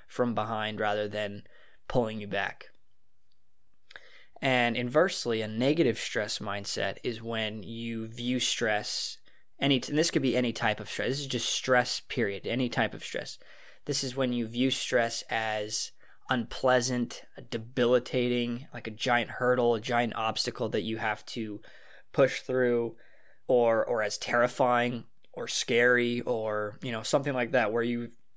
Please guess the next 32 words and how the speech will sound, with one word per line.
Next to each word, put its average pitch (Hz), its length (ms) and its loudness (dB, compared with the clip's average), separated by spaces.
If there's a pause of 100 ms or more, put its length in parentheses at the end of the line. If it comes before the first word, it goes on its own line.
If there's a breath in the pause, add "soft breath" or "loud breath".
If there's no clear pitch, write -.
(420)
are 135 140 2
putting 165 320 2
stress - 640 2
in 120 240 -4
this - 460 -4 (640)
very 131 380 4
negative 123 520 2
light, 110 280 2
very 117 380 4
debilitating 113 880 0
light 104 300 0
of, 107 480 -4 (520 soft breath)
of 117 240 -4
seeing 127 300 0
it 113 80 0
as, 110 300 0
as 117 120 0
an 110 60 -6
emotion 113 640 2
and 110 120 -8
a 107 40 -4
thing 117 340 -2
that 107 100 -4
you 110 220 -4
always 120 460 4
want 113 180 -6
to 113 60 -10
try 110 260 -2
to 110 160 -6
avoid. 104 640 -4 (1040 soft breath)
And 123 160 -4
so 123 640 4